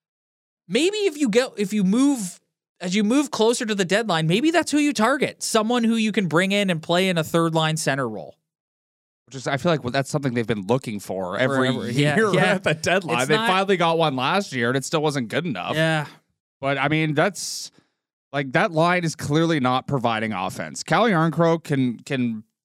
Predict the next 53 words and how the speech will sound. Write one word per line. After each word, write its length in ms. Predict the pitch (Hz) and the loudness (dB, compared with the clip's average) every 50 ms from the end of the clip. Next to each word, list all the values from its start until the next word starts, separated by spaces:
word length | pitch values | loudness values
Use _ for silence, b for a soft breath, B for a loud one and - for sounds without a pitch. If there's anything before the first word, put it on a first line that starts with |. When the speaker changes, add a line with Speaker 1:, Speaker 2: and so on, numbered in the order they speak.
| _ _ _ _ _ _ _ _ _ _ | _ _ _ _ _ _ _ _ _ _
Speaker 2:
chip 220 | - 185 190 - | -4 -4 0 2
in 180 | 170 165 165 165 | 2 2 2 0
sometimes, 640 | 151 - 151 139 139 139 139 135 139 139 139 139 | 0 0 0 0 0 0 0 2 2 2 0 0
but 340 | 123 - 131 123 110 - - | 0 0 0 0 0 -4 -10
for 140 | - - 151 | -8 -6 -2
the 60 | 151 | 0
most 240 | 151 170 180 175 - | 2 2 2 2 0
part, 180 | - 175 175 175 | 0 0 2 0
he's 160 | 165 131 117 | 0 -2 -2
not 180 | 135 147 147 143 | 0 0 0 0
an 80 | 135 | 0
offensive 540 | 131 127 127 - - 127 117 110 - 110 - | 0 -2 -2 -2 -4 -6 -6 -6 -8 -12 -12
player. 320 | - - 90 82 76 73 - _ _ _ _ _ _ _ _ _ _ | -14 -14 -14 -14 -16 -18 -20 _ _ _ _ _ _ _ _ _ _
And 100 | 127 143 | -2 0
then 80 | 160 170 | 2 2
you 80 | 175 170 | 2 2
can 140 | 180 196 | 0 0
find 260 | 165 - 196 202 196 196 | 0 2 2 2 2 2
another 220 | 180 170 165 170 | 2 2 2 2
guy 160 | 160 160 156 | 2 2 2
to 80 | 156 143 | 0 0
put 160 | - 151 147 | 2 0 2
on 120 | 143 143 139 | 2 0 0
that 180 | 135 127 113 | 0 0 0
wing 340 | 110 120 120 117 92 80 78 - _ _ _ _ _ _ | 0 0 0 -2 -4 -8 -12 -18 _ _ _ _ _ _
to, 160 | - 139 131 117 | -6 -4 -4 -2
to 180 | - 139 131 | -2 -2 -2
make 260 | 117 135 143 143 - | 0 0 0 0 0
it 60 | 165 147 | 0 0
a 80 | 139 | -2
more 240 | 127 135 131 135 139 | -2 0 0 0 0
of 80 | 127 131 | 0 -2
a 40 | |
shutdown 640 | 120 - - - 127 123 - - 123 120 120 113 110 | -4 -4 -2 -2 -2 0 -2 -2 -2 0 -2 -2 -2
line, 300 | 113 120 120 101 85 87 | -2 -2 -2 -4 -4 -8
because 260 | 104 107 - 131 120 | -8 -6 -4 -2 0
I 80 | 143 151 | 0 0
just 160 | 190 185 - | -2 -2 -2
don't 180 | 202 196 104 | -2 -2 -2
see 300 | - - 160 156 165 165 | -4 -4 -2 -2 -2 0
that 300 | 147 - 123 127 131 - | 0 0 0 0 0 -2
line 460 | 120 120 120 117 120 117 113 110 101 - _ _ _ _ _ _ _ _ _ _ _ _ - | -2 -2 0 0 2 2 0 0 -2 -4 _ _ _ _ _ _ _ _ _ _ _ _ -4
ever 220 | 147 139 156 143 127 | -2 0 0 0 -2
transforming 800 | - - 170 156 151 139 - - - 151 143 143 139 135 127 120 | -2 0 0 0 0 -2 -4 -2 0 2 2 2 2 0 -2 -2
into 200 | 117 113 113 120 | 0 0 0 2
an 80 | 117 | 2
offensive 760 | 117 120 120 120 123 - - 120 120 123 120 - 131 107 98 | 2 0 0 -2 -2 -2 -2 -2 -2 -2 -2 -2 -4 -4 -4
line. 340 | 104 101 101 110 98 - - - | -4 -4 -4 -4 -4 -6 -8 -8
It's 140 | 113 117 - | -8 -6 -4
just 200 | 139 135 - 147 | -4 -4 -2 0
not 180 | 139 127 131 | 0 0 0
gonna 120 | 123 131 123 | 0 -2 -2
happen. 400 | 101 98 90 95 107 110 - - | -2 -4 -4 -4 -4 -6 -8 -12